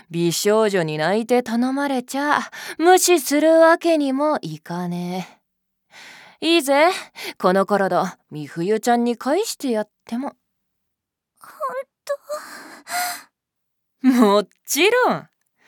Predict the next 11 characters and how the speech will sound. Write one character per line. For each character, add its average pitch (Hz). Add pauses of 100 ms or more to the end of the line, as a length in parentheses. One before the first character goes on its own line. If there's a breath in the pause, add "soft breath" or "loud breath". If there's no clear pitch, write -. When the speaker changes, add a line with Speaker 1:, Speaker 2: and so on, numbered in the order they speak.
(600 loud breath)
Speaker 1:
た 330
だ、 262 (640 soft breath)
人 -
に 226
物 226
を 190
頼 180
む 175
と 160
き 165
は、 -